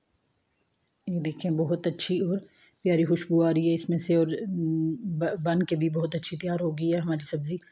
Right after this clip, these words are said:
इस पे अब हम, अ, धनिया और सब्ज़ मिर्ची हम इस पे बारीक काट के इसके ऊपर हम डाल देंगे, बिल्कुल बारीक बारीक काट के डालें।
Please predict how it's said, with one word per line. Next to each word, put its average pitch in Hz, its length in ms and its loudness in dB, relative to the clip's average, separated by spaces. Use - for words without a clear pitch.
इस - 100 -8
पे 185 160 2
अब 175 280 4
हम, 180 180 2
अ, 170 1200 -4
धनिया 165 420 4
और 190 80 -6
सब्ज़ 160 320 4
मिर्ची 170 300 2
हम 170 340 0
इस 190 140 -12
पे 165 260 2
बारीक 151 320 0
काट 165 260 0
के 208 180 -2
इसके - 200 -2
ऊपर 156 260 0
हम 175 220 4
डाल 160 280 2
देंगे, 190 300 0
बिल्कुल 214 300 6
बारीक 185 300 6
बारीक 180 280 6
काट 170 220 2
के 180 120 2
डालें। 170 300 4